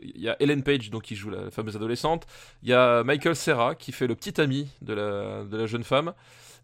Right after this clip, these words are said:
Et, euh, surtout, surtout, il y a, euh, l'immense, euh, le, le génial, le charismatique, le tout ce que tu veux, euh, J K Simmons, qui fait le, le père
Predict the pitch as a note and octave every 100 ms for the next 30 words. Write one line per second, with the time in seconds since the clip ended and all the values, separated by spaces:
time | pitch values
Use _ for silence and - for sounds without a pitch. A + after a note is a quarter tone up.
0 | - D#3+ F3+ D3+ B2+ A#2+ A2 F3+ - F3+
1 | - D#3 - E3+ D#3+ A#2+ B2+ B2 G#2+ G#2+
2 | A2 D3+ D#3 E3+ D3+ - - G#2+ G#2 G#2
3 | G#2 G#2+ B2 A#2+ C3 B2 A2+ B2+ A#2+ A#2+
4 | - C#3 A2+ C#3 - A#2+ A2 A#2+ C3+ -
5 | - - A2 A2+ C#3 D#3 C#3+ B2 B2 C3
6 | - - - - A#2+ A2 A2+ A2+ C3 C3+
7 | -